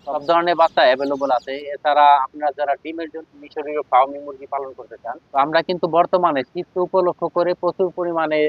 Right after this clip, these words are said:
মিশরীয় ফার্মি মুরগির বাচ্চা হ্যাচিং করতেছি। যদি আপনাদের কারো প্রয়োজন হয়, আমাদের সাথে ইনশাল্লাহ যোগাযোগ করবেন।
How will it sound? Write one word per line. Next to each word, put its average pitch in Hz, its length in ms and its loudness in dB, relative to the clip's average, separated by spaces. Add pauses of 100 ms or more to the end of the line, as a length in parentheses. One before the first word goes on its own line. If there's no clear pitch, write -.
(120)
মিশরীয় 175 440 0
ফার্মি 156 320 2
মুরগির 160 340 -6
বাচ্চা 147 200 0
হ্যাচিং 127 320 -12
করতেছি। 135 420 -12
যদি 151 200 -6
আপনাদের 151 360 -2
কারো 151 220 2
প্রয়োজন 160 400 -6
হয়, 143 160 0
আমাদের 135 340 -2
সাথে 143 220 -8
ইনশাল্লাহ 123 400 -6
যোগাযোগ 120 360 -6
করবেন। - 280 -20